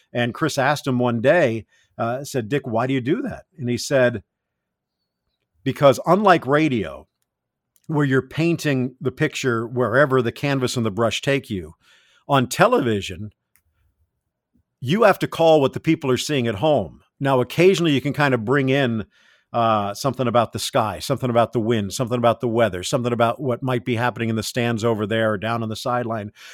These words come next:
But for the most part, if you start talking about everything outside of what people are watching at home on their screen, it's going to be confusing, if not annoying.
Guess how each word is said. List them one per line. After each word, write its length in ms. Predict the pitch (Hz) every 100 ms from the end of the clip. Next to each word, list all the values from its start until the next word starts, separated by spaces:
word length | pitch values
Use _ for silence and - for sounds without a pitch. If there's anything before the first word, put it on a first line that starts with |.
| -
But 180 | 156 143
for 100 | 151
the 120 | 139
most 400 | 135 175 302 -
part, 320 | - 110 101 - _ - -
if 100 | 123
you 100 | 214
start 220 | 196 156
talking 260 | 156 151
about 180 | 139 123 -
everything 640 | 175 185 151 143 120 135 _ _ _ _ _ _ _ _
outside 540 | 151 - - 156 127 120
of 60 |
what 140 | 123 -
people 280 | 156 -
are 100 | 120
watching 360 | 113 127 131 117
at 80 | 113
home 200 | 139 127
on 100 | 110
their 100 | 104
screen, 540 | - 196 208 120 107 - - - _ _
it's 200 | 143 -
going 280 | 160 143 127
to 60 |
be 200 | 117 127
confusing, 640 | - 117 - 160 196 165 156
if 140 | 131
not 180 | 135 113
annoying. 560 | 113 127 180 117 76